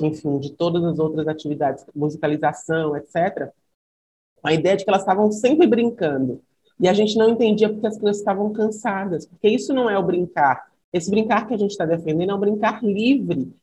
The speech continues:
é um brincar que ele tem o propósito da satisfação daquele momento da brincadeira. Ele tem um resultado excelente, que é o aprendizado, mas ele não é o objetivo do brincar.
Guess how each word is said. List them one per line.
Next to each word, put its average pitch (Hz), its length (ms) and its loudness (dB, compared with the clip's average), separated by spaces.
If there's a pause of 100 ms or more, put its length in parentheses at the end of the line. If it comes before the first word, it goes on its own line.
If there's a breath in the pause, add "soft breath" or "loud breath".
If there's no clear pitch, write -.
(140)
é 170 100 -2
um 190 100 0
brincar 208 720 0
que - 140 -2
ele 214 180 2
tem 214 280 0
o 208 80 -2
propósito 208 760 0
da 214 160 2
satisfação 285 640 -6
daquele 254 320 -2
momento 233 300 -2
da 214 80 -6
brincadeira. 214 600 -4 (280)
Ele 220 160 4
tem 254 160 0
um 262 40 0
resultado 208 580 0
excelente, 240 1000 0
que 170 140 -6
é 165 60 4
o - 20 6
aprendizado, 156 640 0
mas 185 140 -4
ele 196 120 -2
não 208 300 0
é 208 80 4
o 208 60 4
objetivo 202 500 -2
do 180 80 -12
brincar. 185 460 -6